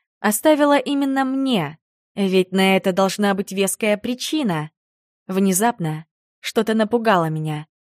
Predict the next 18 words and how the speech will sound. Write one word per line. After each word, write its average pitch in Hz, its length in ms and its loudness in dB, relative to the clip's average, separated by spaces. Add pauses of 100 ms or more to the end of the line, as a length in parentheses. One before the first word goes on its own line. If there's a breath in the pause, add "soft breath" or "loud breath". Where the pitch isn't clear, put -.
(140)
Я 240 220 2
почему-то 220 500 -2
вздрогнула 190 680 2
и, 233 260 -2
резко 220 360 2
обернувшись, 208 760 -2 (320 soft breath)
едва 269 460 2
не 277 120 -2
вскрикнула, 196 840 -2 (340)
увидев 214 420 0
свое 202 340 2
отражение 190 720 0
в 175 60 -6
зеркале. 156 640 -4 (800)
«Завтра 190 560 -2
же 160 180 -4
их - 200 -12
поснимаю», 170 920 -4